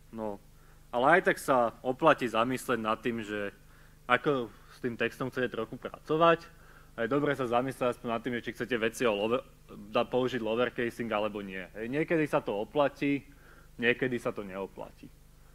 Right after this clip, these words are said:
Takisto je, či chcete použiť takzvaný stemming, čo je urvávanie koncov slov, aby ste napríklad buyer a buy skončili ako to isté slovo. Hej, lebo možno ako tie koncovky nie sú až tak zaujímavé, zaujímavé to jadro slova.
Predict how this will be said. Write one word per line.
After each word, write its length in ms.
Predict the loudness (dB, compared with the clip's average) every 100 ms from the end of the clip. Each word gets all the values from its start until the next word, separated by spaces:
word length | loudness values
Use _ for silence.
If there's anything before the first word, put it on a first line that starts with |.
| -6
Takisto 500 | 2 2 2 -4 -2
je, 140 | -2 -2
či 80 | -8
chcete 360 | -8 -6 -4 -6 -4
použiť 380 | 0 2 0 0
takzvaný 400 | 0 4 4 2
stemming, 540 | -4 -4 0 0 0 -6 -14 -20 -20 -6
čo 160 | 0
je 240 | 2 0 -2 -8 -20 -20 -20 -6
urvávanie 640 | -2 4 6 6 4 0 -2
koncov 400 | -4 -2 -4 -6
slov, 400 | -6 0 2 2
aby 160 | 0
ste 560 | -8 -12 -6 -4 -4 -8 -16 -20 -14
napríklad 560 | -2 -2 -2 -4 -4 0
buyer 540 | 6 6 6 4 2 -4
a 80 | -8
buy 500 | 0 4 6 4 2 -4
skončili 400 | -12 -10 -8 -4 -4
ako 220 | -4 -8
to 160 | -8
isté 240 | -8 -8 -12
slovo. 420 | -10 -4 0 0 -2 -20 -20 -20 -20 -20 -20 -20 -20 -20 -20 -20 -8
Hej, 160 | -2 -2
lebo 320 | -2 -4 -6 -8 -20 -16
možno 320 | -6 -4 -2 -4
ako 240 | -2 -4
tie 160 | -4 -4
koncovky 400 | -4 -4 -8 -8
nie 160 | -8
sú 80 | -6
až 140 | -6 -6
tak 100 | -8
zaujímavé, 480 | -6 -4 -2 -4
zaujímavé 380 | -6 -8 -6 -8
to 160 | -10 -12
jadro 240 | -8 -6
slova. 500 | -6 -2 2 2 0